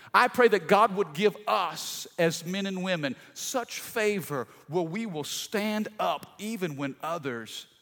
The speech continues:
bow down. The Bible says that the music played, and these boys, they stood straight up. They didn't blend in, they stood out. And so they were brought before the king. And the king says, "Now listen,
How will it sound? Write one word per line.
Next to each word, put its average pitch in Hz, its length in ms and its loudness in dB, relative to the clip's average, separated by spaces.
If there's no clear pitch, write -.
bow - 260 -14
down. - 480 -16
The 107 60 -20
Bible 127 360 0
says 135 380 -4
that 120 100 -16
the 101 100 -18
music 135 320 -10
played, 143 380 0
and 107 100 -12
these 143 140 -6
boys, 143 420 -6
they 123 140 -6
stood 110 320 -16
straight 127 400 -10
up. 127 200 -12
They 147 120 4
didn't 151 240 -4
blend 151 340 0
in, 160 280 0
they 143 160 0
stood 147 360 -8
out. 156 300 -6
And 160 80 -4
so 208 160 0
they 185 120 2
were 175 120 0
brought 185 340 2
before 180 320 -2
the 175 120 -4
king. 214 440 0
And 202 120 -2
the 214 40 0
king 247 300 0
says, 185 260 -2
"Now 202 120 0
listen, 226 420 -4